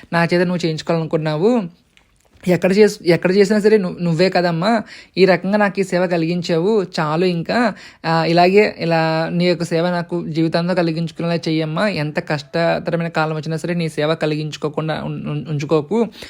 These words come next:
నాతో అలా చేయించుకుంటూ ఉండని చెప్పేసి నేను కోరుకున్నాను. అలాగే ఇలాంటి అవకాశం అందరికీ కలిగించు తల్లి అని చెప్పేసి అందరి తరపున కూడా కోరుకున్నానండి. ఎంత ఆ వైబ్, నేను ఇంకా ఇప్పటికీ నాకు ఆ వైబ్ ఉంది.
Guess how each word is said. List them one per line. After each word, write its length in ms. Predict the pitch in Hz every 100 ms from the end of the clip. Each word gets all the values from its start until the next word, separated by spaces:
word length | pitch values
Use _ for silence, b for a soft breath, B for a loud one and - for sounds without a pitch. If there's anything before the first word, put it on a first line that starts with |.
| B B
నాతో 420 | 160 151 156 156
అలా 120 | 165 165
చేయించుకుంటూ 540 | 160 156 - 170 165
ఉండని 220 | 156 156
చెప్పేసి 300 | 156 156 180
నేను 320 | 170 156 147 143
కోరుకున్నాను. 600 | 151 151 170 151 175 233 B B B
అలాగే 320 | 156 160 208
ఇలాంటి 420 | 170 156 175 175
అవకాశం 520 | 165 151 160 156 196
అందరికీ 400 | - 160 156 160
కలిగించు 520 | 180 165 156 165 - 160
తల్లి 240 | 160 156
అని 80 | 156
చెప్పేసి 500 | 156 156 151 240 294 B B -
అందరి 260 | 160 170
తరపున 200 | 175 160
కూడా 160 | 165 190
కోరుకున్నానండి. 760 | 185 151 - 156 143 151 220 320 B B B B -
ఎంత 340 | 151 175 -
ఆ 140 | 185
వైబ్, 260 | 196 175 202
నేను 160 | 254 247
ఇంకా 300 | 233 240 240
ఇప్పటికీ 380 | 180 - 226 277
నాకు 180 | 269
ఆ 40 | 233
వైబ్ 240 | 202 196
ఉంది. 360 | 220 202 160